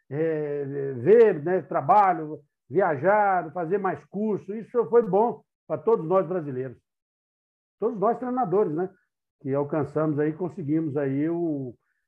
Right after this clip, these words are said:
é, trazer coisas positivas, né? Coisas boas pra, pra gente poder apresentar pro nosso trabalho.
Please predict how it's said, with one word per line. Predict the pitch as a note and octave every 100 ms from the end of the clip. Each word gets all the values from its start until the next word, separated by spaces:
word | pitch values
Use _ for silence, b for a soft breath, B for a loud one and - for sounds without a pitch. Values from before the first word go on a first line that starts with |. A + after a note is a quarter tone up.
| _ -
é, | A#2+ A#2 A#2 A2+ A2 A2 A2 A2 -
trazer | - F#3 C#3+ F3 G#3+
coisas | G#3+ G3 -
positivas, | G3+ F#3+ D#3 D3+ E3 C3
né? | D3+
Coisas | F3 D#3+ D#3+
boas | A2 C#3+ F3 E3
pra, | F#3 F#3 - _ _ _ _ _
pra | - D3
gente | E3+ C#3+
poder | F3 E3+
apresentar | E3+ F3 F3 E3+ D3 D#3
pro | D#3+
nosso | E3+ E3
trabalho. | F#3 F3 B2 A#2